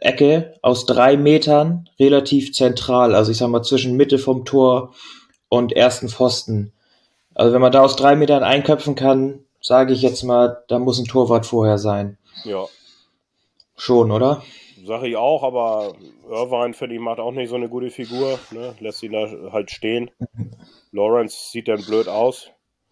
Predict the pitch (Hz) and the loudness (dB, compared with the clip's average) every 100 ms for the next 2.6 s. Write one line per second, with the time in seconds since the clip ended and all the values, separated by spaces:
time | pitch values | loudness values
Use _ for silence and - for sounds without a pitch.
0 | _ _ _ _ _ - - 95 98 98 | _ _ _ _ _ -20 -14 -6 -2 -2
1 | 92 - 113 - 107 92 - 104 110 98 | -2 -8 -12 -12 -12 -10 -4 -4 -4 -6
2 | 95 98 98 98 92 90 | -4 -2 -4 -6 -12 -16